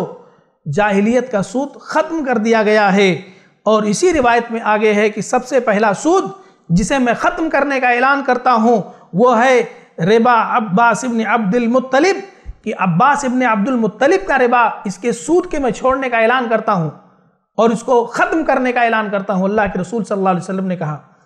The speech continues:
मेरे भाइयों और दोस्तों, बात थोड़ी लंबी हो रही है, मुझे एक अहम बात आज के दर्स में आप लोगों के सामने रखनी है कि ये सारी बातें एक तरफ,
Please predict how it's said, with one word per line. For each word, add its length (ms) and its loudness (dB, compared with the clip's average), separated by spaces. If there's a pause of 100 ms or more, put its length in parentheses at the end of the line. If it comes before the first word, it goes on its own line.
(180)
मेरे 140 0
भाइयों 240 2
और 60 0
दोस्तों, 380 0
बात 240 0
थोड़ी 140 -4
लंबी 260 0
हो 120 4
रही 180 2
है, 160 -2 (360)
मुझे 240 4
एक 120 -2
अहम 280 2
बात 400 2
आज 240 0
के 100 0
दर्स 260 0
में 100 -4
आप 180 -2
लोगों 160 -2
के 80 -2
सामने 300 -2
रखनी 340 -2
है 160 2
कि 480 -4
ये 100 2
सारी 320 2
बातें 280 0
एक 180 -2
तरफ, 300 -2